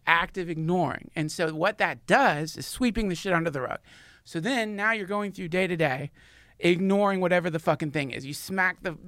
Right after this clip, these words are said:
person with cookies, which is not that big a deal. Some people burnt their fucking grandparents' <laughs> house down and never told anybody. You know what I mean? And so you're going day to day, and, and, and, and you can't really, you pretend you don't look at it. You don't look at it. You don't look at it. And then this is where aggression comes from, is because,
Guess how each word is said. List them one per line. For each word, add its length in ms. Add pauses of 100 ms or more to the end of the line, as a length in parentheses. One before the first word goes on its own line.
(120)
person 320
with 220
cookies, 380
which 140
is 100
not 280
that 200
big 160
a 60
deal. 220
Some 200
people 220
burnt 300
their 100
fucking 300
grandparents' 680
<laughs> 80
house 180
down 340 (480)
and 140
never 220
told 280
anybody. 520
You 140
know 100
what 120
I 40
mean? 180
And 100
so 120 (340)
you're 140
going 240
day 260
to 100
day, 420 (320)
and, 180
and, 240
and, 140
and 220
you 60
can't 340
really, 260
you 100
pretend 580
you 80
don't 200
look 200
at 180
it. 60 (100)
You 80
don't 160
look 160
at 100
it. 60
You 60
don't 100
look 140
at 80
it. 100
And 180
then 280 (220)
this 140
is 100
where 140
aggression 420
comes 240
from, 280
is 160
because, 380